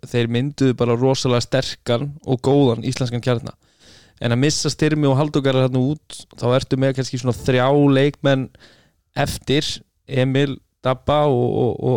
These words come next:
og Ragnar Bragason. Og svo ertu með unga stráka sem hafa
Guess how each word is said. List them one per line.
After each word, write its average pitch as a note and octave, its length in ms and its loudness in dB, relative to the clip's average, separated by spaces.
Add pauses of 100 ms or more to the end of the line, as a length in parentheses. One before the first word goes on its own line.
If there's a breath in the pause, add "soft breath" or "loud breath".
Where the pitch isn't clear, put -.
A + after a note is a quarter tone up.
og B2 140 0
Ragnar A#2+ 200 -2
Bragason. B2 440 0 (680)
Og B2 60 -16
svo C3+ 140 2
ertu D3+ 160 0
með D3 160 2
unga E3 180 -2
stráka D3+ 320 0
sem C#3+ 140 -2
hafa C#3+ 240 0